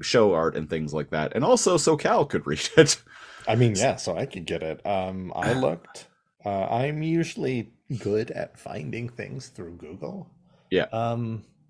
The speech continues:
Speaker 2: it's probably easy. I was just putting in the wrong keywords or, like, whatever. Maybe someone else can, listening to this, will be like, "I found it in ten seconds, you fucking losers." <laughs> But,
Speaker 1: Good.
Speaker 2: uh,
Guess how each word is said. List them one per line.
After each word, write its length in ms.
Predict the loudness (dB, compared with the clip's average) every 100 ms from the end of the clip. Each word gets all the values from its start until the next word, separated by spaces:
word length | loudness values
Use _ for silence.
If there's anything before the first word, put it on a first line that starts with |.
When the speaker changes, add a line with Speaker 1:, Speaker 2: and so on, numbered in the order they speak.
| _ _ _ _
Speaker 2:
it's 140 | -12
probably 500 | -6 -2 0 0 0 -2
easy. 500 | -4 -4 -4 -4 -8 _ -8
I 80 |
was 140 | -6 -8
just 180 | -12 -10
putting 260 | -10 -8 -10
in 120 | -10
the 80 | -8
wrong 420 | -6 -6 -8 -14 _ _ _ _ _ _ _ -10
keywords 800 | 0 0 4 4 4 0 -2 -2
or, 180 | -4 -6 _ _ _
like, 180 | -10 -4
whatever. 460 | 0 0 0 -2 -4
Maybe 280 | -2 -2 -4
someone 300 | -6 -8 -6
else 260 | -8 -10
can, 300 | -10 -10 -10 _ _ -8
listening 400 | -8 -6 -10 -10
to 100 | -8
this, 200 | -8 -6
will 80 | -6
be 120 | -6
like, 160 | -8 -6
"I 100 | -8
found 260 | -2 -2 -2
it 100 | -6
in 120 | -8
ten 220 | -8 -10 -8
seconds, 460 | -10 -8 -12 -14
you 60 | -14
fucking 360 | -12 -14 -14 -16
losers." 460 | -14 -12 -12 -14 -20
<laughs> 360 | _ _ _
But, 160 | -6 8
Speaker 1:
Good. 140 | 8
Speaker 2:
uh, 280 | 8 -2 -8